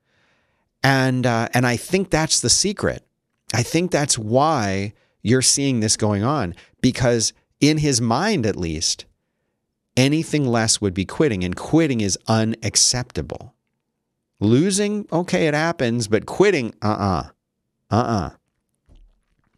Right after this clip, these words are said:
That's my theory anyway. I'm, I'm just saying, that's my theory. Are you, are y'all, uh, watching this, or are you listening?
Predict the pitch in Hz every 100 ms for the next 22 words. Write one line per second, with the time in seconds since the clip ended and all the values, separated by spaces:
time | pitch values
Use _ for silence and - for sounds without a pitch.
0 | - - 95 90 90 80 95 82 73 71
1 | 71 90 - - _ _ _ _ _ _
2 | - _ _ _ _ _ _ _ _ _
3 | - 71 87 - 107 104 107 - 127 69
4 | 76 - 80 - 110 - _ _ _ -
5 | - - _ _ _ _ _ - 139 180
6 | 226 160 170 175 208 202 180 113 90 95
7 | 127 - 143 143 165 - - _ - 123
8 | 117 107 92 127 - 76 -